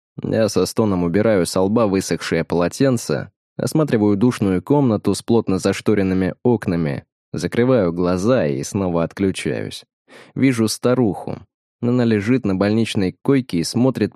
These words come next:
подернутыми катарактой глазами на женщину в платке, сидящую рядом. Достает мешочек и рассыпает на кровати горсть камней. Заскорузлыми пальцами раскладывает и взволнованно говорит что-то собеседнице.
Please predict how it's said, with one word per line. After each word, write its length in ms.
подернутыми 760
катарактой 680
глазами 520
на 180
женщину 520
в 100
платке, 520
сидящую 680
рядом. 480
Достает 600
мешочек 680
и 160
рассыпает 640
на 100
кровати 460
горсть 460
камней. 680
Заскорузлыми 760
пальцами 540
раскладывает 840
и 100
взволнованно 680
говорит 420
что-то 320
собеседнице. 1080